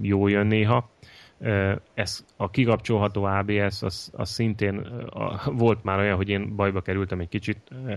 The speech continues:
egy olyan terepen, ö, amikor, ö, ugye ilyen murvás, ö, hegyoldalon mentünk lefelé, és, ö, ki kellett volna kapcsolni az A B S-t azon az úton, és én nem kapcsoltam ki,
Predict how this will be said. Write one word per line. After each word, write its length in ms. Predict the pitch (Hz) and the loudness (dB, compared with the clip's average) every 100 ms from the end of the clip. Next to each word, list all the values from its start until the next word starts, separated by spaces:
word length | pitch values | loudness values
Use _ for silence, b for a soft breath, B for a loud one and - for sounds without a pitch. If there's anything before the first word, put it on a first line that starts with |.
| 123 | -8
egy 200 | 101 101 | -2 2
olyan 200 | 92 87 | 2 2
terepen, 540 | 95 101 98 117 117 B B B B _ _ - | 0 0 0 0 0 B B B B _ _ -6
ö, 340 | 98 92 92 98 - - | -2 0 0 -2 -6 -8
amikor, 640 | 113 101 95 - 98 95 90 _ _ - | -4 -2 -2 -2 0 0 -4 _ _ -16
ö, 60 | 127 101 98 95 | -14 -12 -10 -4
ugye 180 | 98 | 0
ilyen 300 | 95 95 92 - - | 2 2 0 -6 -10
murvás, 680 | - 113 104 98 92 - - _ _ _ - - | 2 4 4 4 0 -2 -10 _ _ _ -20 -12
ö, 60 | 98 92 - | -6 -6 -6
hegyoldalon 640 | 98 104 98 95 95 92 | -2 0 2 2 2 0
mentünk 420 | 95 95 92 92 87 | 0 0 -2 -6 -4
lefelé, 480 | 104 127 127 143 147 _ b b b _ | -4 -2 -2 -2 -6 _ b b b _
és, 500 | 127 104 98 98 - | -6 -2 -2 -4 -4
ö, 320 | 101 98 98 98 - | -2 0 -2 -4 -4
ki 100 | 120 | -2
kellett 240 | 104 92 | 0 0
volna 180 | 95 87 | 0 -2
kapcsolni 420 | 107 98 - 92 | -2 -2 -2 -2
az 120 | 87 | -2
A 160 | 95 92 | 0 0
B 60 | 92 87 | -2 -4
S-t 120 | - | -4
azon 200 | 95 95 | -4 -2
az 140 | 87 | -2
úton, 320 | 104 123 131 110 | -4 -4 -2 -2
és 160 | 104 | 0
én 80 | 107 | 0
nem 120 | 92 | 0
kapcsoltam 560 | 92 90 - 92 - 90 | -2 -4 -2 -2 -2 -2
ki, 240 | 120 123 | 0 -2